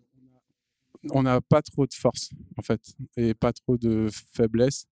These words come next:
En fait, on a des valeurs qu'on incarne vraiment. Genre, par exemple, l'honnêteté, c'est un truc qui est, c'est des valeurs hyper importantes chez nous. C'est-à-dire que il y a un mec qui triche chez nous,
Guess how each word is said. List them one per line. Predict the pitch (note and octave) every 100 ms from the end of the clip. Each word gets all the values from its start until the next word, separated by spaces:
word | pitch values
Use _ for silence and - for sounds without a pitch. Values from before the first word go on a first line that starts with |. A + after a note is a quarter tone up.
| _
En | -
fait, | A#2 D3
on | C#3
a | A#2+
des | A2+
valeurs | A2+ B2 B2+
qu'on | - A2+
incarne | A#2 B2+ B2+ B2+
vraiment. | A2 A#2 B2+ D3 _ _ _ _
Genre, | - A#2+
par | A2+
exemple, | A#2 A#2 -
l'honnêteté, | A#2+ A#2 - C#3+
c'est | -
un | G#2+
truc | G#2+ B2+ B2
qui | -
est, | A2+ A2 G#2+ G#2+ - - -
c'est | - A#2+
des | A#2
valeurs | A#2 B2 C#3 C3+ A#2+ _ A2+ A2+ - C#3 _ -
hyper | D3 D3 C3+
importantes | B2 A#2+ C3
chez | B2 B2
nous. | A#2+ -
C'est-à-dire | - C3 C3
que | -
il | A#2 - _ -
y |
a | B2+
un |
mec | C#3 D#3+
qui | D3
triche | - F3+ -
chez | C3+
nous, | C3+